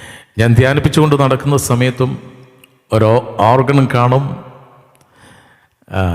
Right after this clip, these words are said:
അന്ന് പള്ളികളിൽ എടുക്കുന്ന സമയം എത്രയാണെന്നറിയോ? അഞ്ചോ ആറോ മണിക്കൂറായിരിക്കും. ഈ അഞ്ചോ ആറോ മണിക്കൂറിൽ, ആ, കുർബാന കാണും, പിന്നെ അതിന് ശേഷമാണ് ധ്യാനം. ഒരു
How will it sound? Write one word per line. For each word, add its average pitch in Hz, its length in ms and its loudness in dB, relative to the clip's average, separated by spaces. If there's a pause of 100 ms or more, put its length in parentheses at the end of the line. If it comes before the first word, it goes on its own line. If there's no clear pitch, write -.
(580)
അന്ന് 123 140 4
പള്ളികളിൽ 147 480 2
എടുക്കുന്ന 143 520 0
സമയം 131 340 0
എത്രയാണെന്നറിയോ? 104 840 -4 (340)
അഞ്ചോ 113 420 2
ആറോ 107 200 2
മണിക്കൂറായിരിക്കും. 98 840 -4 (360)
ഈ 107 120 4
അഞ്ചോ 107 600 2
ആറോ 101 160 2
മണിക്കൂറിൽ, 123 680 0 (1200)
ആ, 95 60 0 (800)
കുർബാന 117 420 2
കാണും, 120 500 -2
പിന്നെ 101 160 2
അതിന് 104 200 2
ശേഷമാണ് 101 680 -2 (260)
ധ്യാനം. 85 300 0 (1900)
ഒരു 101 400 2